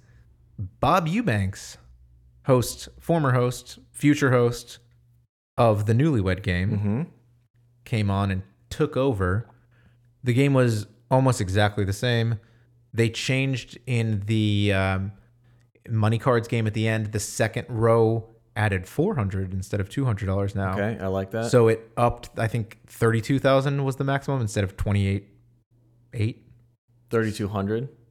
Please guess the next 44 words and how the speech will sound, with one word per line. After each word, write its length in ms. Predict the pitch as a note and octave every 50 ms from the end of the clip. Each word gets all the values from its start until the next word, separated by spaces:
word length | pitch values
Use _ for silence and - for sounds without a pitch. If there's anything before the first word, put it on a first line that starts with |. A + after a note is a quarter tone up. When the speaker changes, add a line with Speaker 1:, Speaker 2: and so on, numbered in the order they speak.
| _ _ -
Speaker 1:
Thirty-two 240 | A#2+ A2+ G2+ G#2+ F#2+
thousand. 400 | G2 F#2 F#2 G#2+ - - B2 - _ -
Speaker 2:
Oh, 140 | - A2 G2
wow. 380 | G2 D#2+ F2 F#2 E2 D#2+ G#2+ - _ _ _ _ _ _ _ _ _ _ _ _ _ _ _ _ _ _ _ _ _ _ _ _ _ _ _ -
Speaker 1:
So, 220 | - - A2+ G2
I 40 | F#2+
mean, 120 | F#2+ F#2+
you 100 | G2+ A2 B2
could 200 | A2 G#2 G#2 -
get 140 | - -
a 60 | G#2+ G#2
couple 260 | - A#2 G2+ G2 F#2+
trips 220 | - F#2 - -
to 100 | - -
Golden 260 | - E2 C2 A#1+ C2
Corral 300 | - - - - - -
for 100 | - - C#2
that. 220 | C2+ C#2 C2+ - -
Speaker 2:
Yeah. 260 | - - C#2+ - - - _ _ _ _ _ _ _ _ _ _ _ _ _ _ _ _ _ _ _ _ - -
Speaker 1:
But, 200 | A#2+ B2 A#2+ A#2+
I 40 |
mean, 180 | A#2 A#2 A2+ F#2+
that 280 | F2+ B2 B2+ C#3 C#3+ D#3+
was 580 | C#3+ C#3 C3+ B2+ A#2+ A#2 A2 G2+ - - - - _ _ _ _ _ _ _ _ _ _ _ _
the 160 | - G#2 A#2+ G#2
game 220 | G#2+ A2 A2 G#2
for 80 | A#2+ A2+
that 140 | G#2+ G#2
whole 100 | A2+ A2
time. 240 | - A2+ G#2 G#2+ G#2+
It, 200 | A2 A2 G#2+ - -
it 340 | C3+ B2+ A#2+ - - B2 A#2
went 160 | A#2 B2 B2+
off 220 | B2+ B2+ A#2 - -
air 220 | B2 B2+ A#2+ A#2 A2
in 100 | A2 G#2
eighty-nine, 720 | A#2+ B2 A#2 G#2+ G#2 A2 C3 C#3+ C#3+ C#3 C#3 C3+ C3+ C3+ - - - - _ _ _ _ -
came 180 | - C3+ C3
back 180 | B2 B2+ C3+ -
in 80 | B2 G#2+
a 40 |
syndicated 600 | G2+ - - C#3+ C#3+ D3 C#3+ - D3+ C#3+ D3+ C#3+
version 320 | C3+ D3 C#3+ C#3 D3+ C#3+ B2+
in 140 | A#2+ -